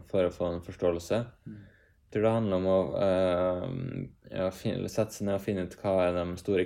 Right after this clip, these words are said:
Speaker 1: knaggene her, hva er de store, de store linjene, eh, og prøve å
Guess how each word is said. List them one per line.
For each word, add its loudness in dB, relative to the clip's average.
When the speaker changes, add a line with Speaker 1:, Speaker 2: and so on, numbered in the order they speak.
Speaker 1:
knaggene 0
her, 0
hva 2
er 4
de -6
store, 2
de -4
store 2
linjene, 0
eh, 0
og -6
prøve 2
å 4